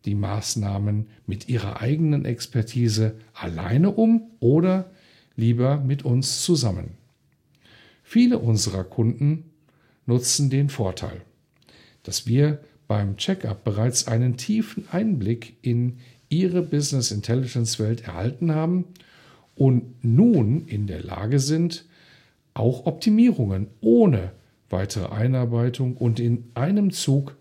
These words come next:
durchzuführen. Mir ist wichtig, dass Sie sich bewusst sind.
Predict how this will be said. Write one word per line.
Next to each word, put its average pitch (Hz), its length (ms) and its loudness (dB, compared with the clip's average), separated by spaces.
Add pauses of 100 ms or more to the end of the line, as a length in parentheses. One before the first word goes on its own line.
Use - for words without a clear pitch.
(220)
durchzuführen. 107 800 -2 (1900)
Mir 117 140 2
ist 160 140 0
wichtig, - 480 -6 (720)
dass - 460 -4
Sie 139 300 2
sich 135 440 -2 (180)
bewusst 104 500 -2
sind. - 380 -12